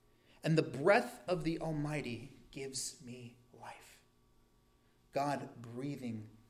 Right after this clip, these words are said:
life into you. Such descriptive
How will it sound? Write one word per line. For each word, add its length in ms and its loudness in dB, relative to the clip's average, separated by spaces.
life 480 -6
into 380 -8
you. 180 -14
Such 440 -6
descriptive 880 -4